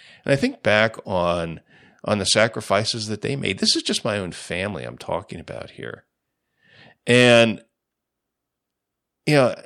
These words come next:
I, I, I, I, I feel a, a true sense of outrage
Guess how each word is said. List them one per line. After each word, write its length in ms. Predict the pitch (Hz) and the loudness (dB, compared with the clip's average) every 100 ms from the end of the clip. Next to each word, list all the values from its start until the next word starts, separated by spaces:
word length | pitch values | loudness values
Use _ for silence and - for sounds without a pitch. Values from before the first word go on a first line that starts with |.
| _ _ _ _ _ _ _ _ _ _ _ - | _ _ _ _ _ _ _ _ _ _ _ -2
I, 120 | 131 | 0
I, 380 | 143 147 - 143 | 2 2 2 0
I, 180 | 135 - - | -2 -6 -8
I, 260 | 135 110 127 | -2 0 0
I 40 | |
feel 300 | - 180 196 | 0 -2 2
a, 340 | 113 82 92 - | 2 0 -4 -6
a 60 | - | -10
true 260 | - 143 | -8 -6
sense 280 | 139 127 127 | -2 -2 -2
of 80 | 90 | 0
outrage 680 | 82 107 - 65 62 - | 2 0 -2 -12 -12 -18